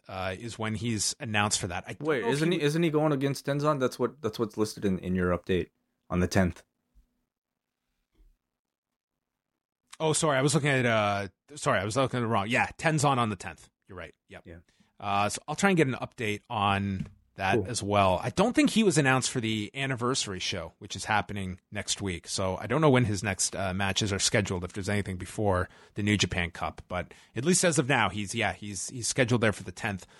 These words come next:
Speaker 1: Also in the tournament is Colt Cabana, and I believe that means he's gonna miss the R O H pay-per-view and calling it with, uh,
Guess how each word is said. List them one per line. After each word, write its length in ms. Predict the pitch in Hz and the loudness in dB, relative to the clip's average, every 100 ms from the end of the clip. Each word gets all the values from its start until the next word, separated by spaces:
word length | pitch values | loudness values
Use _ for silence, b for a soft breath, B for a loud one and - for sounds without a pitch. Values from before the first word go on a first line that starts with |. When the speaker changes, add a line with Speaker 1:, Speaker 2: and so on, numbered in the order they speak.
| B | B
Speaker 1:
Also 280 | - 190 226 | 0 2 4
in 60 | 202 | 4
the 60 | |
tournament 340 | - 175 165 139 | 4 4 6 4
is 60 | |
Colt 280 | - 151 - | 2 0 0
Cabana, 580 | 123 101 123 127 98 87 b b b - | -6 -2 2 2 0 -4 b b b -10
and 220 | 104 98 | -8 -6
I 80 | 131 | -6
believe 340 | 120 135 175 156 | -2 2 4 4
that 160 | 135 | 2
means 220 | 139 127 | 2 0
he's 140 | 120 107 | -2 -2
gonna 160 | 120 | -2
miss 340 | 110 117 120 - | 0 2 2 0
the 220 | 110 104 | -2 -2
R 180 | 147 135 | 2 2
O 80 | 123 | 4
H 160 | 151 - | 2 0
pay-per-view 600 | 120 101 101 104 98 92 _ _ | -4 -4 -8 -6 -8 -10 _ _
and 140 | 107 98 | -16 -4
calling 360 | 131 117 113 | 2 2 2
it 120 | 110 123 | 0 -2
with, 200 | 113 - | -8 -6
uh, 200 | 113 | -4